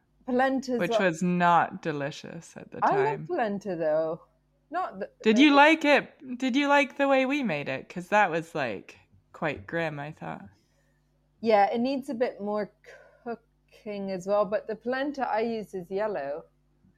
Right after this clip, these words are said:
Speaker 1: I think the polenta we used back then was more like grits or something, 'cause it was white, wasn't it?
Speaker 2: Was it white? I remember it being yellow.
Speaker 1: Polenta, tomato sauce, and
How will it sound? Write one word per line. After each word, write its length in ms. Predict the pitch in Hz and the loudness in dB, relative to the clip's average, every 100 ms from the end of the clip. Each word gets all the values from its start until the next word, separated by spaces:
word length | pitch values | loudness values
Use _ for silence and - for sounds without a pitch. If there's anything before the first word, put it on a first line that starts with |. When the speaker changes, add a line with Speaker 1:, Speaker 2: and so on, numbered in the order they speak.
| - | -8
Speaker 1:
I 80 | 202 | -4
think 240 | 269 262 | -4 -6
the 80 | 247 | -10
polenta 600 | - 220 226 247 240 214 | -8 -6 -4 -4 -6 -8
we 160 | 208 220 | -6 -4
used 340 | 233 202 - | -4 -6 -4
back 240 | 190 165 | -4 -2
then 220 | 196 214 190 | -2 -2 -2
was 280 | 156 147 | -6 -8
more 200 | 170 180 | -8 -4
like 280 | 170 151 151 _ | -2 -2 -4 _
grits 540 | - 180 240 - _ 220 | -2 -2 -2 -10 _ -14
or 80 | |
something, 520 | - 233 - 240 277 320 _ _ _ | -12 -16 -14 -12 -12 -14 _ _ _
'cause 100 | - | -6
it 100 | 214 | -4
was 180 | 208 - | -4 -6
white, 400 | 220 - 160 - | -6 -6 -8 -8
wasn't 340 | 180 180 156 | -10 -10 -12
it? 180 | 147 147 _ _ _ _ _ _ _ _ _ _ _ _ _ | -12 -12 _ _ _ _ _ _ _ _ _ _ _ _ _
Speaker 2:
Was 180 | 202 214 | -6 -2
it 160 | 349 330 | 0 2
white? 260 | 349 349 170 | 0 0 2
I 100 | 214 | 4
remember 420 | 214 226 247 220 | 4 4 2 2
it 160 | 175 | 0
being 280 | 175 170 160 | -2 -6 -4
yellow. 420 | 160 156 156 160 180 - _ _ _ _ _ _ | -6 -6 -8 -10 -14 -20 _ _ _ _ _ _
Speaker 1:
Polenta, 840 | 240 247 262 311 302 311 294 247 - | -2 0 0 -2 4 6 6 4 -6
tomato 640 | 240 226 233 240 - 240 | -6 -2 -2 -2 -2 -4
sauce, 460 | - 220 214 214 - 175 | 0 2 2 0 -10 -8
and 380 | 190 196 190 | -6 -4 -6